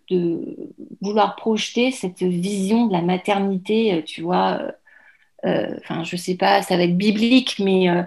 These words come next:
euh, c'est, c'est, on, on, on n'est pas des, on, on,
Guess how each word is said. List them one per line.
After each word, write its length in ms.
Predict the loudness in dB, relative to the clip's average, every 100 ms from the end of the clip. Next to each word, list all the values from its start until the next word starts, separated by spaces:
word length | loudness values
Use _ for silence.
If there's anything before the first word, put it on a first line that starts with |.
| -6 -20 -8
euh, 760 | -4 -2 -2 -6 -6 -6 -6 -6
c'est, 180 | -8 -10
c'est, 380 | -12 -16 -12 -10
on, 120 | -6 -4
on, 100 | -2 -2 2
on 40 | 4
n'est 100 | 6
pas 220 | 6 6
des, 200 | 4 -2
on, 100 | -4
on, 140 | -6